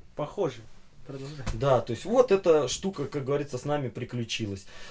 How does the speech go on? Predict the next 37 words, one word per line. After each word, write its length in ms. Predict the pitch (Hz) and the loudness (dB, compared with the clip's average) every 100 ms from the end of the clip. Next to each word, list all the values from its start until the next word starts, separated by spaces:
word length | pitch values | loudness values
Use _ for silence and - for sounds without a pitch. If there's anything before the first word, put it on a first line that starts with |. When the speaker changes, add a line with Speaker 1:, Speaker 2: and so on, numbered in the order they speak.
| - | -4
Speaker 2:
Ну, 320 | 202 233 - - | 0 2 0 -4
что 260 | - 175 156 | -4 0 0
там, 200 | 107 104 | 0 -4
то 60 | |
есть 120 | 123 | 2
как 180 | 220 214 | 4 4
выяснилось 380 | 240 226 170 139 | 4 2 0 2
потом, 260 | 165 156 165 | 2 2 0
ну, 120 | 208 | 4
там, 180 | 139 131 | 4 6
как 220 | 185 156 | 4 4
это 120 | 139 | -2
произошло, 440 | - 147 147 151 | -4 0 0 0
из-за 160 | 131 131 | -4 -2
чего 160 | 175 156 | -2 0
произошло, 420 | 131 131 127 139 | 0 0 0 -2
это 140 | 135 | -2
вопрос 300 | 135 139 151 | -2 -2 -4
десятый. 420 | 143 - 214 165 | -4 0 2 2
Ну, 260 | 131 170 143 - | 0 0 -2 -4
что 180 | 175 | -4
было 200 | 147 131 | 0 0
в 20 | 117 | 0
этот 120 | - | -2
момент? 320 | 127 117 101 - - - | -2 -2 -6 -10 -14 -4
У 60 | 151 | 2
нас 200 | 156 - | 2 2
рубануло 460 | 139 151 151 135 | -2 0 0 0
подстанцию 580 | 123 135 - 220 214 180 | 0 0 4 4 4 0
трансформаторную 840 | - 165 - 156 156 143 135 139 139 | -2 -4 -2 0 0 0 -2 -2 -2
нашу 280 | 131 - | -2 -2
конкретно, 520 | 107 123 117 123 117 110 | -4 -4 -2 -2 0 -2
которая 460 | 117 123 113 113 | 0 2 2 0
наш 420 | 107 123 113 - - | -2 -2 -2 -4 2
район 380 | 120 120 110 | 4 4 2
обслуживает, 640 | 110 - 123 113 107 104 110 | -4 -8 -6 -6 -4 -2 4
да. 180 | 160 | 4